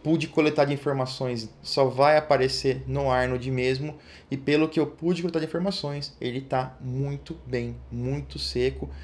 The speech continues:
E aí o menino me perguntou no Instagram outro dia, falou, "Mas essa cara de caveira chupada dele tão antes do campeonato, não é preocupante? Não é,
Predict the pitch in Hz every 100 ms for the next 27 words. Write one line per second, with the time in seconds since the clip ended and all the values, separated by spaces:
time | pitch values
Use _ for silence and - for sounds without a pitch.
0 | - - - 170 214 220 220 220 226 226
1 | 247 226 208 247 175 160 160 139 139 127
2 | 120 131 117 120 110 113 202 247 240 254
3 | 247 - 254 180 180 170 127 143 160 147
4 | 143 - 156 143 117 147 139 135 262 214
5 | 240 226 160 160 143 117 131 160 143 -
6 | 117 196 339 320 - 143 135 - 220 165
7 | 110 - 101 92 - - - - - -
8 | - 175 240